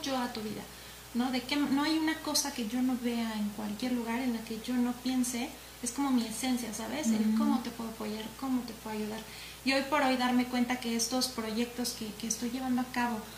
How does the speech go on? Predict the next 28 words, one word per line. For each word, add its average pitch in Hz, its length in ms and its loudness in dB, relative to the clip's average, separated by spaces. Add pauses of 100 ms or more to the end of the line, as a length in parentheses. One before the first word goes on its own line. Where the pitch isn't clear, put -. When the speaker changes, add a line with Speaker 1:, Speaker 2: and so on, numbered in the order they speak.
(180)
Speaker 1:
están 254 300 0
sumando 262 560 4
de 247 80 4
una 254 240 2
o 226 60 0
de 226 80 -2
otra 226 240 -4
manera 208 380 0
a - 20 -2
la 226 100 -2
vida 220 160 -4
de 226 60 -4
las 226 160 -6
personas, 240 580 0 (440)
realmente 233 500 2
es 226 140 -2
eso 226 260 -4
que - 80 -8 (600)
me 226 100 0
llena 226 300 2
el 220 80 -6
alma 208 300 -6
completamente. - 540 -8
Speaker 2:
No, 254 280 10
y 247 120 12
aparte 254 360 10
veo 302 280 10
como, 226 460 8